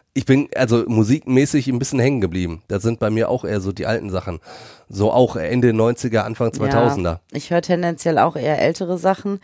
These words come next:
Speaker 2: Irgendwie hat man dann auch so seine, seine, seine Playlist und seine
Speaker 1: Ja.
Speaker 2: Sachen, die man gerne hört. Und, aber ich glaube, das ist auch bei uns durch die Arbeit bedingt. Also viel aktuelle Musik,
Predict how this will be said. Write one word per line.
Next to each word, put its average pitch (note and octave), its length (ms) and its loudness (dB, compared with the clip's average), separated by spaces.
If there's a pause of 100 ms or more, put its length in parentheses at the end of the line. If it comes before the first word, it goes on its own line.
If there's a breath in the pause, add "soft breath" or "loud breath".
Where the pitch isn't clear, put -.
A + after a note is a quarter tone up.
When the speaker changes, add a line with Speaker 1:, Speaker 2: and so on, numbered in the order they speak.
(300 loud breath)
Speaker 2:
Irgendwie G3 360 4
hat F3+ 140 2
man A3 120 2
dann F#3+ 140 0
auch F3 140 0
so F3+ 240 -2
seine, D#3+ 400 0
seine, D#3 420 -2
seine D3+ 180 -4
Playlist G#3 640 0
und - 140 -4
seine F#3 160 4
Speaker 1:
Ja. G#3 80 6
Speaker 2:
Sachen, F#3+ 260 0
die F3 100 -2
man E3+ 260 0
gerne F#3+ 380 0
hört. F#3+ 360 2 (400 loud breath)
Und, A#3 320 2 (100)
aber F#3 220 4
ich F3 80 -4
glaube, F3+ 160 4
das F3+ 120 0
ist - 140 -8
auch - 160 0
bei - 140 0
uns - 220 -4
durch D#3+ 160 -4
die - 80 -4
Arbeit C3+ 320 0
bedingt. - 400 -8 (120)
Also D3 280 -2 (120)
viel G#3 400 2 (140)
aktuelle F3+ 560 0
Musik, F3+ 500 -8